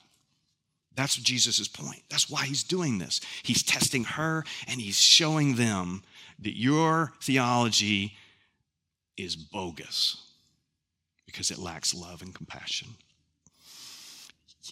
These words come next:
"Yes, Lord," she said. E-, she, she's having some fun. She gets it. Even the little dogs, they're still dogs. It's still offensive.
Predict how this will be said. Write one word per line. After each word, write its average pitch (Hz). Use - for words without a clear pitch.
"Yes, 139
Lord," 110
she -
said. 104
E-, 147
she, -
she's -
having 185
some 175
fun. 175
She 170
gets -
it. 185
Even 226
the 156
little 190
dogs, 104
they're 120
still -
dogs. 151
It's -
still 196
offensive. 180